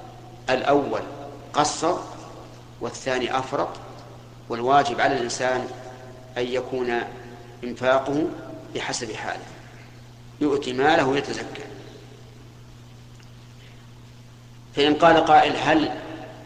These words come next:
يجوز أن يتدين الإنسان ليتصدق؟" فالجواب لا،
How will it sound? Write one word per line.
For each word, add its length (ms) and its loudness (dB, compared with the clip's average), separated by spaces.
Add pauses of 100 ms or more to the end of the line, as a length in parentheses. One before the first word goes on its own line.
(1600)
يجوز 520 2 (720)
أن 180 0
يتدين 640 6
الإنسان 680 2
ليتصدق؟" 720 2 (1600)
فالجواب 400 -2
لا، 160 -4